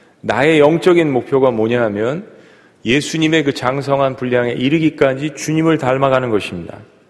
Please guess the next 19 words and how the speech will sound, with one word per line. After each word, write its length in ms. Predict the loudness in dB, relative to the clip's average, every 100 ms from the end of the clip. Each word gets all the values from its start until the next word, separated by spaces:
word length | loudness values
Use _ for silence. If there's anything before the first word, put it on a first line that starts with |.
| _ _ _ _
그러니까 320 | -6 -2 2
이것은 460 | 4 2 2 -2 2
멈출 420 | 2 2 0 0
수 160 | 2
없는 280 | 0 0 -2
비전이에요. 520 | -2 0 0 -2 -8 -12 -18 -20 _ _
누구라도 640 | -4 0 2 4 4 2 2
따라가는 520 | 2 4 4 2 -2
비전입니다. 680 | -2 -2 0 -4 -8 -10 -14 -20 -20 _ _ _ _
그래야 300 | 2 4 6
내가 240 | 4 4 4
영적으로 540 | 4 2 2 4 2
살아있음을 880 | 2 0 0 -2 -4 -2 0 -2 -8 -18 -18
느끼고 1040 | 2 2 2 0 0 4 4 4 -2 -14 -16
기쁨 420 | -12 -6 -2 0
가운데 340 | 2 2 2 0
살 220 | 0 -2
수 160 | 0 -2
있습니다. 440 | -2 -8 -14 -16